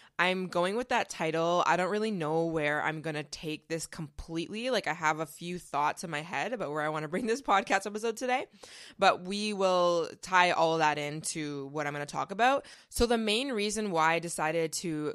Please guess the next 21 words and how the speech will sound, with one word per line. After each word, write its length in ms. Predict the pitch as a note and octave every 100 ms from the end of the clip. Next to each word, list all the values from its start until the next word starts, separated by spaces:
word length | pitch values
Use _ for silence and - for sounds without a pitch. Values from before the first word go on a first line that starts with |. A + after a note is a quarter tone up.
| -
go 240 | D#3+ D#3+
to 320 | E3 D#3+ D3
somatic 640 | - - - - E3+ D3+ D#3
therapy, 420 | - D3+ F3 F#3+ -
and 300 | F#3+ F#3+ F3 - - - _
somatic 440 | - A3 A3+ C#4+
therapy 500 | B3 G#3 A3 - A3
is 120 | A3 -
basically, 360 | G3 F#3+ G#3
like, 160 | G3 E3+
touch 320 | - F3 -
therapy. 600 | - D3+ C#3 - C#3 G2+
So 160 | D#3 F#3
you're, 160 | G3
like, 140 | G3+ G3+
you're 180 | F#3+ F#3+
working 320 | F3+ F#3+ A#3
with 160 | B3 B3+
a 60 |
therapist 720 | A#3+ E3+ D#3 E3+ G#3 G#3 -
where 500 | E3 D#3+ D#3+ D#3 D#3